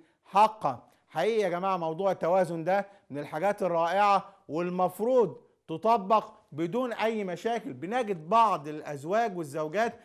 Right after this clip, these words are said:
عندهم المشكلة دي واضحة، وخصوصًا في بعض، يعني نقول المدن النائية أو بعض القرى،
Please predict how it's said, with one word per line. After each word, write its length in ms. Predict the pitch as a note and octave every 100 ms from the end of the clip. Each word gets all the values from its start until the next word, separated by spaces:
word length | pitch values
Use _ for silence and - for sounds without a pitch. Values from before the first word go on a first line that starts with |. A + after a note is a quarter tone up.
| _
عندهم 340 | - F#3 C4 C4
المشكلة 320 | G#3 - A#3+
دي 100 | G#3+
واضحة، 360 | A#3+ A#3+ - G3+ _ _ _ _ _ _ _ _ _ _ _ _
وخصوصًا 600 | F3 F#3+ G3+ C4 C4 A#3
في 160 | G3 F#3
بعض، 400 | G3+ G#3 F#3 - _ _ _ -
يعني 380 | G3 G3 F#3 F#3
نقول 380 | F3 G#3 G#3 - _ _
المدن 420 | D#3 F3 A3+ G3 F#3
النائية 400 | F3 G3 G#3 G3
أو 180 | E3
بعض 260 | D#3+ G#3+ G#3
القرى، 420 | F#3+ G#3+ G#3+ C#3